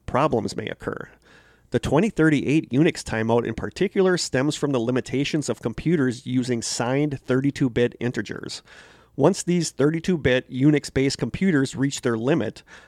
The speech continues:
on Tuesday, January nineteenth, twenty thirty-eight, they will encounter something called a thirty-two-bit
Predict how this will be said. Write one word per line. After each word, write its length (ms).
on 120
Tuesday, 460
January 460
nineteenth, 560
twenty 240
thirty-eight, 640
they 80
will 180
encounter 420
something 380
called 300
a 40
thirty-two-bit 720